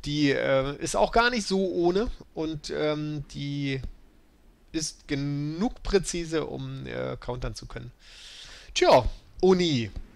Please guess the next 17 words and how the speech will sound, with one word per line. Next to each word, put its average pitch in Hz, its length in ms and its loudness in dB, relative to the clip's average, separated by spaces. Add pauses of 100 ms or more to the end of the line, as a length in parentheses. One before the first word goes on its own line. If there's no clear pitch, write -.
(440)
wie 180 160 0
schaut's 208 320 6
aus 294 260 2
mit 147 160 -2
deinen 135 160 4
letzten 131 360 -4
hundert 139 320 -2
Punkten? 117 500 -6 (680)
Können 165 140 2
wir 165 60 4
da 165 80 6
noch 165 120 -2
mal 160 120 0
was 156 160 4
sehen? 226 220 0 (1080)
Also, 123 500 0 (1160)
eigentlich 160 640 0